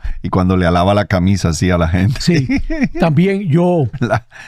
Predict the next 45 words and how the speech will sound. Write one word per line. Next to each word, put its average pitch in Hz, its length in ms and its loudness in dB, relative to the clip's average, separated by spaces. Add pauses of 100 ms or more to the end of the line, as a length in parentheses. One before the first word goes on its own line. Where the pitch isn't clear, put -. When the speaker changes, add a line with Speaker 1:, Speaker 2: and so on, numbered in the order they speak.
(100)
Speaker 2:
yo 160 320 2
supe 185 340 0
de 165 80 2
un 170 80 2
programa 170 400 2
de 165 60 0
televisión 156 560 2
que - 100 0
te 160 140 0
preguntaron, 151 580 2
"¿Usted 175 180 2
estudió 190 280 2
Madre 170 240 2
Maestra?" 175 400 0
"Sí." 196 320 0 (260)
"Y - 80 2
si 135 140 4
yo 160 100 4
fui 208 140 2
alumno 185 320 4
del 151 140 2
Padre 175 340 2
Massa, 160 400 0 (240)
¿y 151 100 4
qué 175 140 0
usted 180 240 0
aprendió?" 175 520 2
Y 127 60 0
tú 180 100 0
le 170 100 4
hiciste - 340 0
así. 151 260 0 (200)
<laughs> - 1160 -8
Porque 165 220 2
yo 156 140 4
le 175 80 4
echaba, 175 360 2 (100)
yo 160 140 4
fumigaba 180 560 2
a 160 40 0
la 151 100 2
gente 170 260 2
que 165 120 2
no 180 100 2
sabía. 175 480 2